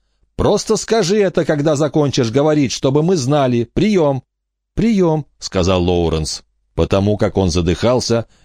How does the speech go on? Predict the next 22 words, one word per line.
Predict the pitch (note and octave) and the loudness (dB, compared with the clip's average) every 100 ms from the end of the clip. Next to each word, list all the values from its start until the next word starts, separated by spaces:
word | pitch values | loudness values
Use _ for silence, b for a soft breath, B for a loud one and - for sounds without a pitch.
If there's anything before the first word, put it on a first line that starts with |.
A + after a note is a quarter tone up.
| _ | _
видно | D2 B2+ A#2 A2+ | -2 -2 0 0
было, | F#2+ A2+ G#2+ | 2 0 0
что | - F2+ | 0 0
он | E2 | 0
изо | D#2 E2 | 0 -2
всех | D#2 - B2 - | -4 -2 -2 -2
сил | G#2+ G#2+ | -2 -2
нажимает | F2 D#2 E2+ F2+ F#2+ - | -2 -2 -2 0 -2 -2
на | E2 | -4
педали. | F2 D2+ D#2 B1+ A#1+ _ _ _ _ _ | -2 -2 -2 -4 -10 _ _ _ _ _
«Нет | G#2+ G#3+ F#3+ | -2 0 0
же, | B2+ D3 | -2 0
дурак!» | E3+ A3+ A#3 - _ _ | 0 2 0 -4 _ _
прорычал | F#2+ G#2+ G#2+ G2 F#2+ | 0 0 0 0 -2
Харлин. | - F#2+ D#2+ D2 D2+ b b | 0 0 0 -2 -4 b b
«Скажи | - C#3 C#3+ C4 A#3 | -6 -2 -2 -2 -2
что-нибудь, | - G3+ F3 E3 B3+ - _ | -2 -2 -2 -2 -4 -6 _
а | - - | -4 0
потом | - - B3 | 2 2 2
уже | G#3+ G3+ | 0 0
говори: | F#3 G#3 G#3+ A#3 | 0 0 0 -2
прием». | G#3+ B3 G3 F3+ | 0 0 2 0